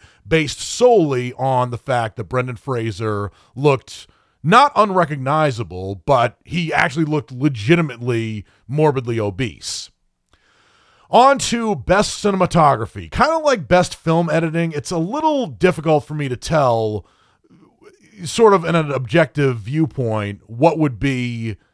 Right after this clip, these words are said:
the, the best in this category. But regardless, here are the nominees. For best cinematography, the Oscar nominees are All Quiet on the Western Front,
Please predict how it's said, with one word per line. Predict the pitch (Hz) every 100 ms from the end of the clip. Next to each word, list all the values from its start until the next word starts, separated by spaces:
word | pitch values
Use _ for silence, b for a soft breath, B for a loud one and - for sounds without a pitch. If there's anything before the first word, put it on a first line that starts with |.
| _
the, | 127 143 -
the | 123
best | 120 139 131 -
in | 131
this | 120
category. | - 120 98 85 95 98
But | 92 -
regardless, | 135 147 180 147 120 110 - - b b
here | 247
are | 240
the | 185
nominees. | 160 135 123 95 76 -
For | -
best | 170 226 233 -
cinematography, | 233 202 - 165 135 107 98 73 64 b b b
the | 165
Oscar | 208 208 226
nominees | 202 190 185 175 165 143
are | 127 107 78 73 131 - _ _ _ b b b
All | - 220 247
Quiet | - 208 202 214
on | 170 175
the | 151
Western | 151 156 185 170
Front, | - 120 80 104 -